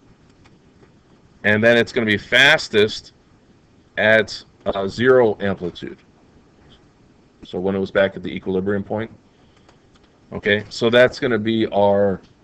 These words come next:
our final energy, right? There's no change in, in gravitational, there's no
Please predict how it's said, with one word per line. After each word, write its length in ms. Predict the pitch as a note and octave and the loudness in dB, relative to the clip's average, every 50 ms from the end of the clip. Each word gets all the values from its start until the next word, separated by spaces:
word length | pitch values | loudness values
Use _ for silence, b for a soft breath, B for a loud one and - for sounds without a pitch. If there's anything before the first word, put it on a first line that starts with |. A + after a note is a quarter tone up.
| _ _ _ _ _ _ _ - G2 | _ _ _ _ _ _ _ -10 -6
our 240 | G2 G2 G2 F#2 - - | -4 -2 -2 -4 -6 -10
final 580 | - - - A#2+ A#2+ A#2+ A2+ G#2+ F#2+ E2+ D#2 - _ _ _ _ - | -18 -4 -2 2 2 2 2 2 0 -4 -6 -12 _ _ _ _ -10
energy, 360 | - F#2 F2 D#2+ D#2 - - - _ _ _ - - _ _ _ | -8 -8 -8 -8 -10 -14 -18 -20 _ _ _ -20 -20 _ _ _
right? 280 | - F#2+ F#2+ A2 C3 - - _ _ _ _ _ _ _ _ _ _ _ _ _ _ _ _ _ _ _ _ _ _ _ - - - - | -16 -14 -14 -14 -14 -16 -18 _ _ _ _ _ _ _ _ _ _ _ _ _ _ _ _ _ _ _ _ _ _ _ -20 -20 -6 -2
There's 160 | G2+ G#2+ F#2+ | -2 -2 0
no 180 | G#2+ A#2 B2 B2+ | 2 2 2 2
change 440 | B2 - C#3+ C#3 C#3 C#3 B2 C#3+ | 2 2 2 2 2 0 0 -2
in, 320 | C#3 C3+ C3 B2+ B2 A#2+ - - | -2 -2 -2 -4 -6 -8 -12 -10
in 460 | A2+ A#2 A#2+ A#2 A#2 A#2+ A#2 A2 G#2+ | -8 -6 -4 -4 -2 -4 -4 -6 -6
gravitational, 1000 | G#2 A#2 A2+ A#2 A#2+ A#2 A2+ - A#2 A2 A2 G#2+ G2 - G#2+ A2 G#2+ G#2 G#2+ G#2 | -2 2 4 4 4 2 0 -2 -2 0 0 0 -2 -6 -6 -4 -2 -2 -2 -2
there's 240 | G2 F#2+ F2+ F2+ F2 | -2 -4 -6 -6 -4
no 480 | G2 G2+ G#2 G#2+ G#2+ G#2 G#2 G#2 G2 | -4 -2 0 0 0 0 0 -2 -4